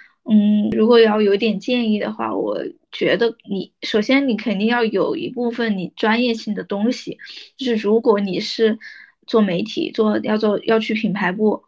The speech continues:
那你一定要自己有做的，你哪怕是做自媒体，或者是你，嗯，自己在别的公司做的一些广告的项目，或者是你做的，就参与过的，嗯，项目，或者是你的文案基-，基础之类的，能够有一个，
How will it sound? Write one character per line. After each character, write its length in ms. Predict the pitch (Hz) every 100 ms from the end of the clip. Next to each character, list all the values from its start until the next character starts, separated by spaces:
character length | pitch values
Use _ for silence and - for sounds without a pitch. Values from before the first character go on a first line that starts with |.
| -
那 120 | 240
你 100 | 220
一 100 | 202
定 120 | 220
要 180 | 214 196
自 220 | 202 220
己 160 | 208 185
有 180 | 190 -
做 280 | - 220 208
的， 100 | 190
你 120 | 202
哪 180 | 196 202
怕 160 | 240
是 140 | 240 -
做 180 | - 226
自 220 | 220 -
媒 200 | 214 220
体， 180 | 214 -
或 180 | - 226
者 120 | 208
是 220 | 208 - 220
你， 220 | 196 - - - - -
嗯， 240 | 208 196
自 140 | 202
己 140 | 208 208
在 240 | 220 208
别 140 | 202 202
的 100 | 214
公 140 | 214
司 160 | 220 -
做 180 | 220
的 100 | 208
一 80 | 208
些 180 | 214 214
广 180 | 190 -
告 100 | 220
的 100 | 208
项 300 | 214 254 220
目， 140 | 208
或 140 | 208 214
者 120 | 202
是 220 | 214 226
你 200 | 196 180
做 280 | - 226 214
的， 200 | 214 175 123 - - - - _
就 120 | 262
参 240 | 240 302 294
与 40 |
过 180 | 226 247
的， 220 | 202 175 - - - -
嗯， 140 | 196
项 260 | 214 254 233
目， 120 | 190
或 100 | 233
者 60 | 220
是 120 | 220
你 100 | 196
的 100 | 202
文 180 | 180 180
案 240 | 233 220
基-， 180 | 214 208 _ _ _ _ -
基 80 |
础 320 | - - - -
之 120 | -
类 140 | 175 -
的， 140 | -
能 160 | - 196
够 180 | 254 277
有 220 | 208 -
一 140 | 101 -
个， 300 | 233 220